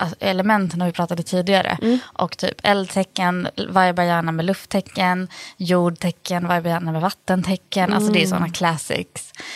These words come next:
Speaker 1: Eh, sen
Speaker 2: Därför
Speaker 1: om man
Speaker 2: jag älskar vattentecken, kanske.
Speaker 1: Ja.
Speaker 2: Mm, okej.
Speaker 1: Ja.
Speaker 2: Mm, makes
Speaker 1: Ja, ja.
Speaker 2: sense.
Speaker 1: Eh,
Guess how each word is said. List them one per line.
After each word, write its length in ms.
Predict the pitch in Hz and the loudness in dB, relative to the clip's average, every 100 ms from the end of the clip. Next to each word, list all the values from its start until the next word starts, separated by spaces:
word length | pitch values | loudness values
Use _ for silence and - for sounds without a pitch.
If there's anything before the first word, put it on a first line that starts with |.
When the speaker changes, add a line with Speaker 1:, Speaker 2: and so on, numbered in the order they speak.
| - - | -8 2
Speaker 1:
Eh, 0 | |
sen 580 | 196 196 190 190 175 180 | 6 8 8 6 4 4
Speaker 2:
Därför 220 | 220 214 | 2 4
Speaker 1:
om 80 | 214 | 4
man 100 | 202 | 2
Speaker 2:
jag 120 | 196 | 0
älskar 320 | 208 233 - 190 | -4 -6 -6 -4
vattentecken, 640 | 196 - 185 190 - - | -6 -6 -6 -6 -10 -14
kanske. 260 | - - - | -14 -10 -2
Speaker 1:
Ja. 160 | 190 | 2
Speaker 2:
Mm, 280 | 185 262 262 | 2 2 -2
okej. 260 | 254 - - | -6 -8 -4
Speaker 1:
Ja. 120 | 208 | 2
Speaker 2:
Mm, 160 | 185 269 - _ - | 2 2 -2 _ -6
makes 220 | 226 196 | -2 0
Speaker 1:
Ja, 80 | 185 | 0
ja. 60 | 175 | 0
Speaker 2:
sense. 200 | 175 - - - - - 214 | -6 -12 -16 -14 -14 0 4
Speaker 1:
Eh, 380 | 214 208 202 | 6 6 4